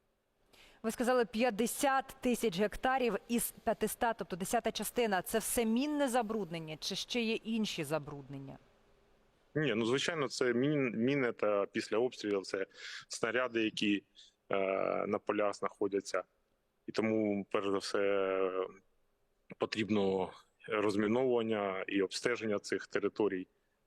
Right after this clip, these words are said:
Speaker 2: для того, щоб якнайшвидше люди могли користуватися землею. І ми дуже вдячні і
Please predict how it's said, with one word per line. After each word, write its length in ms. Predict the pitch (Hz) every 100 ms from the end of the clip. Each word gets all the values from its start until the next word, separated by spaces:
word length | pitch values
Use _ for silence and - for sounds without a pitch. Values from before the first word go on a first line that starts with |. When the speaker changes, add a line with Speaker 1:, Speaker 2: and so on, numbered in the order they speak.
| _ -
Speaker 2:
для 60 |
того, 240 | - 95 98
щоб 220 | - 92 -
якнайшвидше 1120 | 95 92 - - 92 - 104 - - 92 92 95 _ _ _ _ _
люди 180 | 107 101
могли 260 | 107 101 104
користуватися 1000 | - - - 107 104 101 120 104 - 95
землею. 600 | 101 104 104 107 98 95 _ _ _ _
І 80 | 98 98 95 98 95 95
ми 420 | 101 101 98 95 - _ _ _ _
дуже 320 | 104 104 98 95
вдячні 560 | 98 107 101 - 98
і 420 | 98 101 95 95